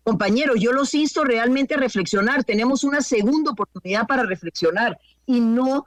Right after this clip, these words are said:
debemos traicionar al pueblo costarricense que está esperando que realmente nosotros nos pongamos la mano en el corazón y que le cobremos a las grandes empresas lo que tienen que pagar. Como ha dicho claramente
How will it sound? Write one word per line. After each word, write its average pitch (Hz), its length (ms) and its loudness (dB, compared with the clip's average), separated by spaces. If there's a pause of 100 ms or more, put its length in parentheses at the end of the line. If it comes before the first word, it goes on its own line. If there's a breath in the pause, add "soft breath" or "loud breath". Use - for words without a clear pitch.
(240 soft breath)
debemos 233 680 0
traicionar 208 760 0 (200 loud breath)
al 196 180 0
pueblo 240 360 2
costarricense 226 720 0
que - 80 -4
está 190 200 -4
esperando 220 760 -2 (760)
que 240 120 2
realmente 226 560 2
nosotros 240 380 0
nos 202 120 0
pongamos 208 400 2
la 262 80 2
mano 254 240 2
en 262 40 2
el 254 100 0
corazón 262 540 0 (200 loud breath)
y 277 120 0
que 254 120 0
le 226 120 0
cobremos 220 520 2
a 185 60 0
las 170 160 0
grandes 226 420 0
empresas 247 420 0
lo 240 120 2
que 170 100 0
tienen 190 280 -2
que 208 100 -2
pagar. 165 380 -2 (280 soft breath)
Como 247 260 4
ha 254 80 0
dicho 262 480 0
claramente 262 800 0